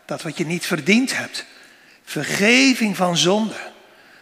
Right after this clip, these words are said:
een nieuw hart van de Heer, dan, en dan alleen, ben je echt heel gelukkig. En de Heere wil het echt aan je geven. Bid er dan om.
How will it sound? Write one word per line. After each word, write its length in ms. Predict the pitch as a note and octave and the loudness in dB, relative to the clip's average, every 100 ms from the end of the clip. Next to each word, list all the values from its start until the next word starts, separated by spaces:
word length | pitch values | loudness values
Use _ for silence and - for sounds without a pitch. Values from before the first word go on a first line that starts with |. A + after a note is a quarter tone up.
| _ | _
een 240 | - D#3 E3+ | -6 0 4
nieuw 240 | A3+ B3 | 6 6
hart 280 | F#3 A3 - | 6 4 4
van 180 | G#3 F#3 | 0 0
de 80 | |
Heer, 360 | D#3+ E3 D3 - - - _ _ _ _ _ - | 0 -2 -4 -8 -14 -20 _ _ _ _ _ -8
dan, 320 | C#3 D3 B2 - - - - _ _ _ _ _ _ _ _ _ _ | -2 -2 -2 -12 -20 -20 -20 _ _ _ _ _ _ _ _ _ _
en 140 | C#3+ | -8
dan 200 | B2+ D#3 | -2 -2
alleen, 460 | D3+ C#3+ E3+ B2+ B2 | 0 -2 -2 -6 -8
ben 140 | D3 | -6
je 120 | D#3 A#3+ | -6 -2
echt 500 | A3+ G3+ - - - - - _ _ _ _ _ | -2 -2 -4 -8 -12 -18 -20 _ _ _ _ _
heel 320 | - - C#3+ | -8 -4 -2
gelukkig. 540 | B2+ C3+ A#2+ - - - - - - - - - - | -4 -10 -10 -10 -14 -16 -20 -20 -20 -20 -20 -8 -2
En 160 | G3+ | 2
de 100 | A3 | 4
Heere 320 | F#3+ B3+ C4 A3 D#3+ | 4 4 4 0 2
wil 220 | D#3+ D4 | 6 6
het 240 | - - - - | 4 -2 -8 0
echt 420 | A3+ A3+ - - - | 2 2 -2 -8 -4
aan 120 | E3+ | -4
je 120 | C#3+ | -4
geven. 460 | C3 D3 B2+ - - - - - | -6 -6 -6 -8 -16 -20 -20 -20
Bid 320 | - C#3+ C4 A#3+ | -2 2 4 2
er 100 | D#3 | -2
dan 200 | C3 C3 | -2 -2
om. 240 | C#3+ | -6